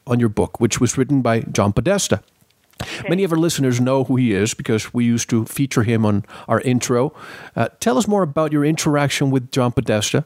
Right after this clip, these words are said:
Speaker 1: someone who was the co-chairman for President Obama's transition team, who said at the National Press Club in two thousand two, I believe, that we can handle the truth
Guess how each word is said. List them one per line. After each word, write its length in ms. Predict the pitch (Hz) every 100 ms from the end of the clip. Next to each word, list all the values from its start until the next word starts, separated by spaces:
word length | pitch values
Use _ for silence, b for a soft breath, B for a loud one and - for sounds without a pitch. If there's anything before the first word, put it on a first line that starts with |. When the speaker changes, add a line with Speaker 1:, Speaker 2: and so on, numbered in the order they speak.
| _
Speaker 1:
someone 300 | - 123 127
who 60 | 127
was 260 | 120 110
the 120 | 117 107
co-chairman 580 | 135 123 - 120 127
for 320 | 139 120 107 - B B B
President 400 | 143 131 131 123
Obama's 400 | 107 120 120 117
transition 460 | 117 104 170 -
team, 260 | 113 123 131 B B B
who 120 | - 143
said 240 | 202 202
at 140 | 185
the 100 | 170
National 320 | 156 160 160 143
Press 260 | - 180
Club 280 | - 107 107
in 100 | 110
two 160 | 135 123
thousand 580 | - 131 127 120 107
two, 220 | - 233 123
I 40 |
believe, 360 | 95 90 120 - B B B -
that 120 | 101
we 140 | 135
can 360 | 135 - 220 160
handle 260 | 120 110
the 100 | 98
truth 480 | - 135 175 - -